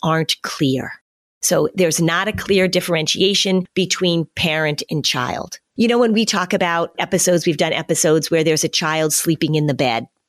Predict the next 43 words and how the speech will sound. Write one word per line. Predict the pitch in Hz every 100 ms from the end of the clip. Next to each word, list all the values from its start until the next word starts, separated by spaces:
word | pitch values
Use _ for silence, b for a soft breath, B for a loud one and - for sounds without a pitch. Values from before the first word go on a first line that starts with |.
| _
with | 170
the | -
parents. | 151 123 85 - - - -
And | 180 165 156 -
as | 170
a | 175
little | 180 285 349
child, | 302 - 160 147 170 233 226
right, | 190 220 262 214
like | 254 247
co-sleeping, | - 294 311 - 311 339 349 359 359 _
totally | - 370 466 480 480 466
fine. | 370 427 494 427 339
I've | 240 226
said | 294 285
that | 302
before. | 302 302 320 302
My | 208 220
kids | 247 247
were | 226
in | 226
my | 196 196
bed. | 226 226 214
I |
was | 170 175
nursing | 208 233 - 226 220
them. | 208 214 214 214 _ _
It | -
was | 175 175
easy. | 220 220 226 214 _
And | 202 208
then | 226
it | 247
becomes | 262 233 220 202
a | 196
time | - 185 185 185 185 185
when | 180 170 165 165 165 - -
that | 180 175 -
child | 214 214 208 196 185
is | - 170
at | - 165
an | 156 - -
age | 226 202 156 160 -